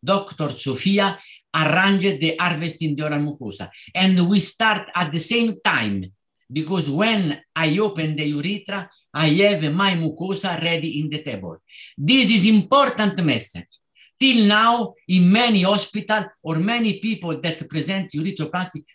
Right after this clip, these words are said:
don't use this double team technique. It's fantastic. I learned this in San Francisco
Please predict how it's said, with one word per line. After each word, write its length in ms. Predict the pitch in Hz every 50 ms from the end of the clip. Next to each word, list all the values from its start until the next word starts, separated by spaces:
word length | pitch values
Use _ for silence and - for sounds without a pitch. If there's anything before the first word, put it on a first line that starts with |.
| _ 127 127
don't 340 | 170 220 240 247 226 - -
use 460 | 196 175 160 202 226 226 214 175 202 202 - - _ _
this 480 | 123 127 175 196 180 - - - 151 - _ _ 127
double 460 | 123 196 208 202 175 185 180 165 156
team 420 | - - - 175 170 170 165 160 160 156 156 - _ _ _ _ _ _ _ _ _ _ _ _ _ _ _ _ _ _
technique. 500 | - 180 - - 151 135 113 101 98 - -
It's 180 | 185 185 170 -
fantastic. 720 | - 185 175 175 160 - 202 180 151 - - - - - -
I 200 | - 185 196 202
learned 420 | 202 220 220 202 196 202 190 165
this 220 | 202 208 - - 175
in 160 | 175 156 -
San 220 | - 208 196 175
Francisco 680 | - 190 190 175 - 202 180 143 - _ 104 98 -